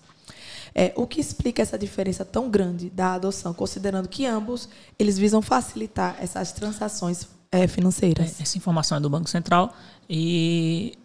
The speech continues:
Speaker 2: é isso mesmo. O Open Finance hoje ele conta com vinte milhões e o Pix com cento e cinquenta milhões de usuários. É uma diferença muito grande, mas é aquela questão, né? O Pix hoje ele já é uma realidade, ele já é aceito, ele já é mais estável, já é um sistema mais sólido,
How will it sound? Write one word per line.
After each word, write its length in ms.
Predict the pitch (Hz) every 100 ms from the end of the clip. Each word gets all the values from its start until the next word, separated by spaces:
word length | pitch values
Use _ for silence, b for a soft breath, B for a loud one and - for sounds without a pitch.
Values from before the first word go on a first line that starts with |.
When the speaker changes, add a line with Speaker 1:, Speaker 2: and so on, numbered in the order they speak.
| -
Speaker 2:
é 100 | 170
isso 180 | 170 202
mesmo. 360 | 170 135 139 -
O 160 | 156
Open 160 | 156 170
Finance 340 | 160 156 -
hoje 200 | 156 151
ele 80 | 151
conta 240 | 160 151
com 180 | - 160
vinte 260 | 143 165 170
milhões 420 | 170 165 170 170
e 40 |
o 40 | 175
Pix 260 | 175 -
com 100 | -
cento 220 | 165 - 156
e 40 |
cinquenta 260 | - 160 156
milhões 320 | 151 147 147
de 80 | 147
usuários. 400 | 165 165 143 143
É 20 |
uma 80 | 151
diferença 380 | - 147 - 147
muito 240 | 147 196
grande, 440 | 165 156 151 143 - B B B -
mas 640 | 143 147 151 151 147 - -
é 60 |
aquela 240 | 151 160 156
questão, 300 | 185 - 156
né? 80 |
O 60 | 156
Pix 300 | 160 165 -
hoje 220 | 165 151
ele 120 | 156
já 180 | 147 151
é 160 | 147 143
uma 140 | 143
realidade, 520 | 131 147 151 151 151
ele 80 | 143
já 140 | 131 143
é 60 |
aceito, 480 | 143 - 165 151 -
ele 80 | 143
já 120 | 143
é 60 | 143
mais 240 | 139 143
estável, 560 | 143 - 160 147 139 151
já 140 | 147
é 40 | 147
um 120 | 147
sistema 260 | - 160
mais 200 | 151 156
sólido, 520 | - 165 151 151 151